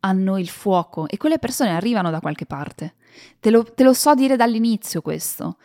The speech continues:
li vedo perché hanno questa cosa che brucia dentro. Ora,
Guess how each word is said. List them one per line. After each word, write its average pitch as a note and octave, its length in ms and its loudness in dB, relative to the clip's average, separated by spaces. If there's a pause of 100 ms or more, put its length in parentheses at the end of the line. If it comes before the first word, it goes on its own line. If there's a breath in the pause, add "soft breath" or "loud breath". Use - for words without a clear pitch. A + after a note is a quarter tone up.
(260 soft breath)
li G#3+ 160 4
vedo F3 500 2 (280 loud breath)
perché G#3+ 320 -2
hanno C4 220 4
questa A#3 240 -2
cosa A3+ 200 -2
che G#3+ 140 -2
brucia G3 460 -2
dentro. D#3+ 600 -6 (100)
Ora, F#3 480 6